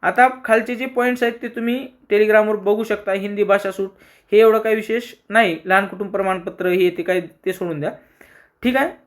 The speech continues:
आता मुद्दा आहे हे पात्रतेबद्दल. तर ज्यांचं बारावी विज्ञान झालेलं आहे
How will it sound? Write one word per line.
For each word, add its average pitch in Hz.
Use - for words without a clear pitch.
आता -
मुद्दा 247
आहे 262
हे 180
पात्रतेबद्दल. 220
तर 247
ज्यांचं 208
बारावी 208
विज्ञान 214
झालेलं 196
आहे 196